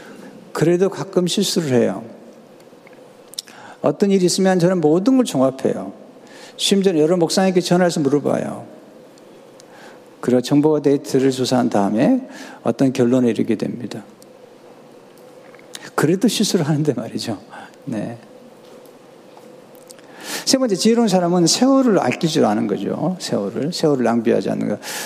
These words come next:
모든 것이 축적되지만 시간은 축적되지 않습니다. 근데 중요한 것은 우리 시간을 어디에 쓰냐는 거예요. 여러분, 다른 사람의 시간을 빼앗지 않도록 조심하셔야 됩니다. 저는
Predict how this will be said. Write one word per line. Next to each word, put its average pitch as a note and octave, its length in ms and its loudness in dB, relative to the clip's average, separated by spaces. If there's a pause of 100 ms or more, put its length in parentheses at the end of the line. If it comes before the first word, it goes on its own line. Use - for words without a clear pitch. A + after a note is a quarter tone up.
(120)
모든 F3+ 360 4
것이 G#3+ 160 2
축적되지만 D#3+ 560 2
시간은 G#3 420 0
축적되지 G3 500 -2
않습니다. A#2 560 -2
근데 F3+ 180 0
중요한 A3 420 2
것은 D#3+ 380 0 (280)
우리 G#3 240 4
시간을 A3+ 380 0
어디에 A#2+ 360 4
쓰냐는 G#3 460 2
거예요. B2+ 580 -2 (2750)
여러분, A3 220 0
다른 D#3+ 220 4
사람의 A3 280 2
시간을 A#3 500 0
빼앗지 A3+ 320 0
않도록 D#3+ 340 0
조심하셔야 B2+ 540 0
됩니다. A2+ 340 -2
저는 D#3+ 260 2